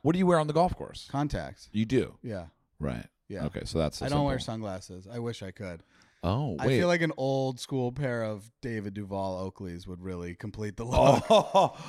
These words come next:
Speaker 1: oh.
Speaker 2: But I can't wear sunglasses.
Speaker 1: Why?
Speaker 2: I, 'cause when, if I look down and I see around them, it weirds me out. And I feel like,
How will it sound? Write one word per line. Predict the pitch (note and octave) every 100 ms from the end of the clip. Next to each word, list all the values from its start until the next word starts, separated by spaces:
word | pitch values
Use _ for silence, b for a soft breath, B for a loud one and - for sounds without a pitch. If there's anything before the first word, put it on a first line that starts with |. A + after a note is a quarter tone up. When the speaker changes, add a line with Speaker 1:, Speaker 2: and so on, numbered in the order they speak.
| B B -
Speaker 1:
oh. | C#3+ E3+ D#3 - D3+ -
Speaker 2:
But | E3
I | D#3 D#3
can't | - F3 F3 F3
wear | D3+ D#3+
sunglasses. | D#3+ F3 A3+ A3+ C3+ G3 G2+
Speaker 1:
Why? | E2
Speaker 2:
I, | D3 -
'cause | - E3+
when, | F3+
if | F3+ E3+
I | F3
look | D3+ D#3 G#3+ A#2+
down | D3 C3+ C#3 E3+ D#3
and | C#3+
I | C3
see | - - E3+ F3 D3+
around | B2+ B2 B2 C3
them, | D#3+ F#3+ G3 D#3+
it | A#2+ A#2 _ _
weirds | C#3 C3+ C3 A#2+
me | A2+
out. | G#2 F2 D2 _ _ b b b b
And | C#3
I | C#3+
feel | D#3 E3+
like, | D#3+ C3+